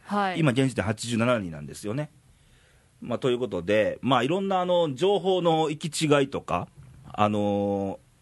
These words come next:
Speaker 2: 台風の時にあったんけど、
Speaker 1: はい。
Speaker 2: 特別警報って出てたじゃん。台風十一号、三重県に。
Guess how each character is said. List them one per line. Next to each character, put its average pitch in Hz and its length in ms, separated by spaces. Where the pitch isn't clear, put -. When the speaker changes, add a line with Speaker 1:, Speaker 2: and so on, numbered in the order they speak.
Speaker 2:
台 277 200
風 427 100
の 392 80
時 160 80
に 107 80
あ 110 60
っ - 40
た 101 120
ん 92 40
け - 120
ど、 85 260
Speaker 1:
は 277 140
い。 160 180
Speaker 2:
特 226 220
別 277 260
警 262 240
報 131 160
っ 85 60
て 82 160
出 110 160
て 123 80
た 95 140
じ 78 100
ゃ - 20
ん。 - 120
台 139 140
風 127 140
十 123 140
一 117 120
号、 95 60
三 117 160
重 147 100
県 92 300
に。 78 160